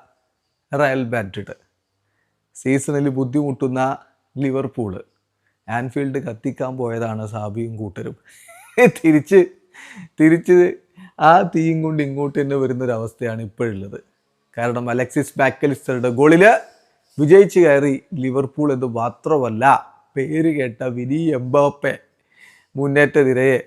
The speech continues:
പൂർണ്ണമായിട്ടും അങ്ങ് പൂട്ടി, നല്ല മണിച്ചിത്ര താഴിട്ട് പൂട്ടി, കൃത്യമായി ഷട്ട് ഡൗൺ ചെയ്തു. എന്ന് പറഞ്ഞാൽ രണ്ടുപേർക്കും ഒരു സിംഗിൾ ഓൺ ടാർഗറ്റ് ഷോട്ട് പോലും എടുക്കാൻ പറ്റിയില്ല.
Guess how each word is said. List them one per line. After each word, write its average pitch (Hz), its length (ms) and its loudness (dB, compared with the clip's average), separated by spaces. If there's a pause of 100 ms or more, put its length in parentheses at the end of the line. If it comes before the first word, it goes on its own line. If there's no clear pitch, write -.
(100)
പൂർണ്ണമായിട്ടും 139 920 0
അങ്ങ് 117 160 -6
പൂട്ടി, 117 380 -8
നല്ല 117 320 -6 (160)
മണിച്ചിത്ര 120 680 -8 (200)
താഴിട്ട് 117 460 -8
പൂട്ടി, 113 360 -6 (360)
കൃത്യമായി 180 640 2
ഷട്ട് 156 260 -2
ഡൗൺ 160 200 4
ചെയ്തു. 120 280 -4 (120)
എന്ന് 131 140 -8
പറഞ്ഞാൽ 165 360 4 (460)
രണ്ടുപേർക്കും 170 960 2 (100)
ഒരു 151 160 2 (100)
സിംഗിൾ 185 560 2 (720)
ഓൺ 185 340 8
ടാർഗറ്റ് 180 560 2
ഷോട്ട് 135 400 -2
പോലും 139 320 2
എടുക്കാൻ 120 360 0 (120)
പറ്റിയില്ല. 117 600 -2